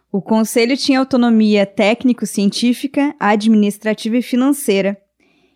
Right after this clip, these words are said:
e era diretamente vinculado ao presidente da República, pelo menos até mil novecentos e setenta.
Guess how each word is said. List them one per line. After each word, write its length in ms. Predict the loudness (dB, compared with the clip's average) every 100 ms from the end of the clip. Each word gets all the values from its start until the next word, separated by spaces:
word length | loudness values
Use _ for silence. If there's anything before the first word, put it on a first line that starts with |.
| _
e 140 | 0 2
era 260 | 4 2
diretamente 640 | 2 2 2 2 2 0 0
vinculado 540 | -2 0 0 2 0
ao 60 | 0
presidente 680 | -2 -2 -2 0 0 -2
da 80 | -4
República, 680 | -4 -4 -4 -6 -6 -10 -18 _ _ _
pelo 180 | 0 2
menos 280 | 2 2 0
até 280 | 0 0 0
mil 140 | 0
novecentos 400 | 0 -2 -2 -2
e 20 |
setenta. 480 | -2 -4 -6 -8 -16